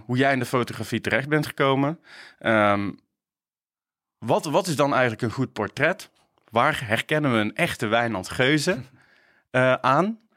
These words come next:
Speaker 1: Ehm, wat het meest bizarre en ongemakkelijke moment is wat jij ooit mee hebt gemaakt, eh, in je studio. Ik kan me zomaar voorstellen
Speaker 2: Oh,
Speaker 1: dat dat
Speaker 2: jeetje.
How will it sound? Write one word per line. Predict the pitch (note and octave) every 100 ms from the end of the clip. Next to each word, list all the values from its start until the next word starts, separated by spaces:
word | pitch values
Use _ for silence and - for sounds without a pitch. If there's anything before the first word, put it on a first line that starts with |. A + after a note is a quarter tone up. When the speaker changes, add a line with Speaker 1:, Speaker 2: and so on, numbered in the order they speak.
| _ - -
Speaker 1:
Ehm, | - A#2+ A2+ G#2+ G#2 G#2+ _ _ _ _ _ _ _ _ _ _ _ _ _ _ _
wat | B2 D3 E3+
het | D#3
meest | C#3 F3+ E3+
bizarre | C#3 A#2+ D3 F3+
en | D3+ -
ongemakkelijke | E3+ F3+ D3+ D#3 D#3 C#3 A#2
moment | A#2 A2+ C3 D3
is | B2+
wat | A2+ A2
jij | A2 -
ooit | D3+ D3+
mee | B2 B2+
hebt | D#3
gemaakt, | - D#3 D3 D3 -
eh, | C#3+ B2
in | C#3+
je | C#3+ C#3
studio. | - D3+ C#3 C#3 E3+ -
Ik | - - -
kan | C#3
me | B2+
zomaar | C3+ D3+ B2
voorstellen | C3+ C#3 E3+ B2 B2
Speaker 2:
Oh, | A2+
Speaker 1:
dat | A2+
dat | G#2+
Speaker 2:
jeetje. | A#2+ C3 A2